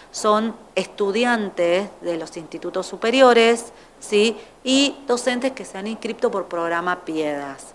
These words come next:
¿sí? Bueno, estos docentes van a estar abocados en la tarea de revincular a los estudiantes que no han tenido ningún tipo de vínculo o no han respondido a las propuestas de la escuela.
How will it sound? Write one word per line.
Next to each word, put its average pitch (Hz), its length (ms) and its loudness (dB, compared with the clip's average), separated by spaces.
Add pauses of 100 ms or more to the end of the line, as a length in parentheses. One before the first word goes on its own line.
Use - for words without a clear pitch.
¿sí? 180 480 -10 (300)
Bueno, 175 240 -4
estos 269 320 2
docentes 285 480 0
van 226 140 -2
a - 20 -4
estar 226 240 -4
abocados 214 520 0
en 202 140 -6
la 180 140 -2
tarea 190 340 -4
de 196 160 -2
revincular 202 1040 -2
a 269 60 2
los 233 200 -4
estudiantes 208 760 -4 (340)
que 226 140 -6
no 233 180 -6
han 262 160 -6
tenido 196 440 -4 (100)
ningún 165 380 -12
tipo 220 300 -6
de 180 120 -2
vínculo 175 720 -4
o 175 240 0
no 185 220 -6
han 233 180 -4
respondido 202 1120 -2 (400)
a 175 120 0
las 175 160 -4
propuestas - 580 -8
de 170 80 -12
la 151 60 -10
escuela. 113 460 -12